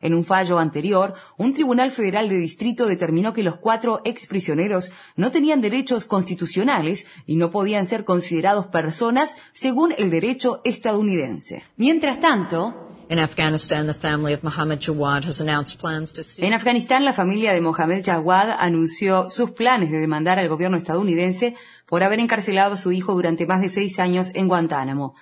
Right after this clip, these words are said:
Speaker 1: Luego de su liberación esta semana, Jawad declaró que había sido torturado y amenazado para que confesara haber arrojado una granada a un soldado estadounidense. Jawad afirma que solamente tenía doce años cuando fue detenido.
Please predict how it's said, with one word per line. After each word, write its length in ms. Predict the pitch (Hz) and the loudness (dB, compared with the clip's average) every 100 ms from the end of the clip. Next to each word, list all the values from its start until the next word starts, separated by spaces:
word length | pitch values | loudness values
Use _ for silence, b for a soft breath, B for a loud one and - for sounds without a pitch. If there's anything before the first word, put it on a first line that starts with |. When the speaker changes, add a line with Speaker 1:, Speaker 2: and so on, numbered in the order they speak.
| b b | b b
Speaker 1:
Luego 280 | 175 196 196 | 0 2 0
de 100 | 175 | 0
su 100 | 180 | 0
liberación 480 | 165 160 156 202 190 | 0 0 -2 -2 -2
esta 200 | 180 165 | -2 -4
semana, 500 | 156 165 175 233 233 B B | -2 0 2 0 -4 B B
Jawad 360 | 208 269 240 240 | 2 4 4 2
declaró 460 | 180 185 180 165 196 | 0 0 0 0 0
que 80 | |
había 180 | 180 180 | 0 0
sido 240 | 180 185 180 | 0 -2 0
torturado 480 | 165 147 165 190 | -2 -2 2 2
y 80 | 202 | 2
amenazado 640 | 165 156 151 - 247 254 247 | 0 0 -2 0 2 2 2
para 220 | 170 156 | -2 -2
que 100 | 160 | -4
confesara 480 | 160 160 156 214 196 | -4 -2 -2 2 2
haber 240 | 190 202 | 2 0
arrojado 460 | 175 165 160 208 208 | 0 0 0 0 0
una 160 | 190 | 0
granada 480 | 156 156 170 196 196 | 0 0 2 4 4
a 100 | 180 | 2
un 140 | 165 196 | 0 0
soldado 400 | 185 170 190 185 | 0 0 2 2
estadounidense. 880 | - 151 156 196 247 147 131 135 - B B B | -2 -4 -2 0 2 0 -4 -10 -12 B B B
Jawad 420 | 214 180 190 214 B B | 2 4 4 2 B B
afirma 380 | 156 185 185 196 | -4 0 0 0
que 100 | 202 | -2
solamente 460 | 262 262 208 220 | 0 0 0 -2
tenía 320 | 220 175 190 175 | -2 0 0 0
doce 280 | 262 269 | 0 0
años 380 | 277 190 156 160 | 2 2 0 -2
cuando 240 | - 156 143 | -4 -4 -2
fue 200 | - 160 | -2 -2
detenido. 640 | 160 175 185 143 123 135 | -2 0 0 0 -4 -12